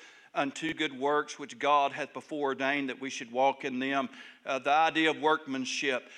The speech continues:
i-, is tied to our concept of craftsmanship. It also was used sometimes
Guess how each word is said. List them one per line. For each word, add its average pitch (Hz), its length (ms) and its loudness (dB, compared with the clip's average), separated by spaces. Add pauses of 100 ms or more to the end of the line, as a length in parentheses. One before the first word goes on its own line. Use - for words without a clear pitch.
(200)
i-, 143 40 0
is 143 420 -2
tied 160 420 2
to 151 160 -2
our 160 220 6
concept 147 720 -2
of - 160 -16
craftsmanship. 139 1040 -2
It 143 80 -2
also 160 360 4
was 147 220 -4
used 151 300 -2
sometimes 156 600 0